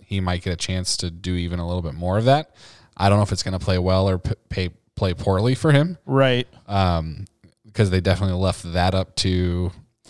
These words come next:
Speaker 2: Interpretation.
Speaker 1: interpretation.
Speaker 2: Yeah, to me, what it looked like, to be honest, uh, based on the previews for next week, it's, it, <laughs> it seemed to me like we're gonna find out that Riley is currently married. <laughs>
Speaker 1: Oh, wow.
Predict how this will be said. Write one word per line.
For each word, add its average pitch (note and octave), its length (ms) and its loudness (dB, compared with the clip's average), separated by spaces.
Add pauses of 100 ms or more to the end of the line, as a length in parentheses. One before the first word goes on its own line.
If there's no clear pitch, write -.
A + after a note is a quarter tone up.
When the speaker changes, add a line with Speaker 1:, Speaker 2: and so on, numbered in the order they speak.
(340)
Speaker 2:
Interpretation. D3 840 2
Speaker 1:
interpretation. G#2+ 560 -2
Speaker 2:
Yeah, E3+ 260 4 (160)
to G3 140 2
me, G3 320 2
what D3 180 2
it C3 140 -2
looked C#3 240 -6
like, F3 260 0
to F#3+ 100 -2
be F3+ 120 -2
honest, F#3 500 -2 (120)
uh, C#3+ 240 2
based C#3+ 340 0
on C#3 380 2
the C#3 100 -2
previews D3+ 580 0
for F3 140 0
next F3 320 -4
week, F#3+ 300 -4
it's, - 500 -8
it, D#3+ 160 -6 (200)
<laughs> - 260 -4 (260)
it D#3 120 0
seemed F3+ 320 0
to G#3 40 2
me G#3 180 0
like D#3+ 260 4
we're D3 120 4
gonna D3 160 2
find C#3+ 240 2
out C3+ 160 2
that C3 100 -2
Riley C3 380 2
is A#2+ 140 -2
currently C3 480 -6
married. B2+ 460 0
<laughs> - 60 -20 (720)
Speaker 1:
Oh, G#2 240 4
wow. F#2+ 140 2